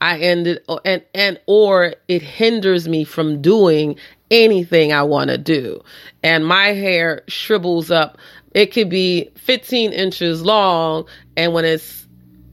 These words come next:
even it hits the humidity, it's two inches. So there's a lot of shrinkage with my particular texture. So I'm not willing to take that chance where it's nice and pretty when I get there, and then it shrivels up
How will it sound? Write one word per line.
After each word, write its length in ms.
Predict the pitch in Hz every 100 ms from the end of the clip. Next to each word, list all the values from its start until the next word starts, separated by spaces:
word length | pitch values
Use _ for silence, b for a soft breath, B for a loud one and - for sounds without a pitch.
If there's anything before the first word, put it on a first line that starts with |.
| -
even 340 | 190 180 185
it 140 | 160 151
hits 240 | 247 -
the 100 | 208
humidity, 840 | - 208 180 180 175 - 180 170
it's 200 | 165 165
two 380 | - - - 247
inches. 580 | - 170 160 - 143 139 - B
So 220 | B 185 170
there's 220 | 175 165
a 100 | 160
lot 320 | 160 165 175
of 100 | 185
shrinkage 580 | - - 202 190 170 156
with 140 | 147
my 400 | - 160 165 165
particular 640 | 170 165 - 160 147 143
texture. 600 | 139 - 156 - - - - B B
So 320 | - 196 185 -
I'm 360 | 214 233 233 220
not 220 | 196 165
willing 320 | 185 180 165
to 80 | 165
take 340 | - 170 156
that 220 | 156 147
chance 640 | - - 202 175 151 151 - B B -
where 300 | 151 170 160
it's 180 | 156 156
nice 360 | 170 180 175
and 140 | 175 156
pretty 240 | - 185
when 160 | 165 160
I 140 | 156
get 280 | 151 180 175
there, 280 | 160 156 151
and 180 | - 156
then 120 | 151
it 120 | 143
shrivels 560 | - - 180 160 160 151
up 240 | 151 147